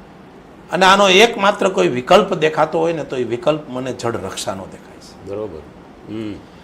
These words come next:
Speaker 1: એક સમયે આપણી નદીઓ ઉનાળાની અંદર પણ વહેતી હતી.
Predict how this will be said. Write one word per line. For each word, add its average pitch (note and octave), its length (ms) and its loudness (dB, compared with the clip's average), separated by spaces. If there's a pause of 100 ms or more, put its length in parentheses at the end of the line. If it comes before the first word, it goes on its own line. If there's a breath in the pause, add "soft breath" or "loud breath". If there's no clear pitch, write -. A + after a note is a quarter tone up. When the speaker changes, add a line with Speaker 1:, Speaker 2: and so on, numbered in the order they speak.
(300 loud breath)
Speaker 1:
એક A3+ 180 4
સમયે G#3 580 6 (760)
આપણી G3+ 680 2 (380)
નદીઓ F#3+ 760 2 (460)
ઉનાળાની G3 540 6
અંદર F3 320 6
પણ F3+ 120 0
વહેતી A2+ 460 -6
હતી. - 180 -20